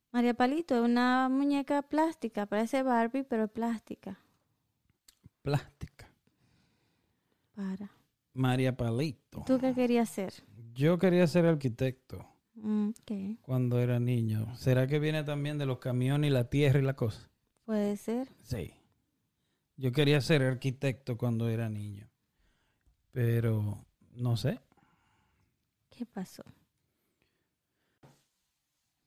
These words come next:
Speaker 2: Tú lo que estás hablando de Barbie.
Speaker 1: No, no son Barbie, te dije ya.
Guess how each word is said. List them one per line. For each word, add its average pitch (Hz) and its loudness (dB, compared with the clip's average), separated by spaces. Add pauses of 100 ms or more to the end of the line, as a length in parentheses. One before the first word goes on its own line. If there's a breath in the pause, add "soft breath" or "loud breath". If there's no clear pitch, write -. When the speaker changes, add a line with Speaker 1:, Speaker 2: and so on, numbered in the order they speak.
(1900)
Speaker 2:
Tú 165 0
lo 196 2
que 175 -4
estás 180 2
hablando 185 4
de 170 4
Barbie. 110 0 (1300)
Speaker 1:
No, 226 -12
no 226 -12
son 233 -14
Barbie, 208 -18
te 214 -20
dije 220 -20
ya. 208 -20